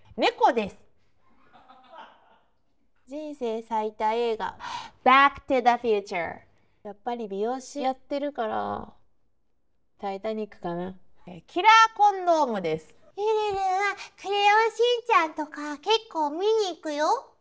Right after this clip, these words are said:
Speaker 2: 暗黒たまたまのやつは幼稚園の時に何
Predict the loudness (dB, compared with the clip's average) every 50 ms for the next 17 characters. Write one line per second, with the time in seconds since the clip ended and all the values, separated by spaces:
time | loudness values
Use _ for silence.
0 | _ _ _ _ _ -6 0 0 0 0 0 0 0 0 0 0 -2 0 4 4
1 | 4 6 4 2 0 4 6 6 6 6 2 -4 -6 -6 -6 -6 -6 -8 -8 -8
2 | -4 0 0 0 0 -2 -4 -6 -10 -14 _ _ _ -2 2 4 6 6 4 4
3 | 2 2 4 6 6 6 6 4 4 2 -2 -4 -4 -8 -8 -6 -6 -6 -4 -2
4 | 2